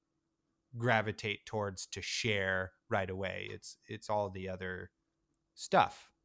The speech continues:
you know, that happens, and it's the, the human connection, you know? So it's good to remember those things.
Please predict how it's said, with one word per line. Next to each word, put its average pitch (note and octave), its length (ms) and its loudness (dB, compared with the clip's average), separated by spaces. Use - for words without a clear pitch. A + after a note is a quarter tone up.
you G#2+ 140 0
know, A#2+ 340 2
that C3+ 160 6
happens, B2+ 520 2
and G2+ 120 -4
it's - 280 -8
the, G2+ 360 -2
the A2 100 -2
human G#2 360 -4
connection, G2 580 -10
you G2+ 100 -10
know? F2+ 200 -12
So G2 240 -8
it's - 80 -20
good A2 160 -2
to G2+ 60 -2
remember F#2 360 -4
those G2 220 -6
things. G#2 380 -10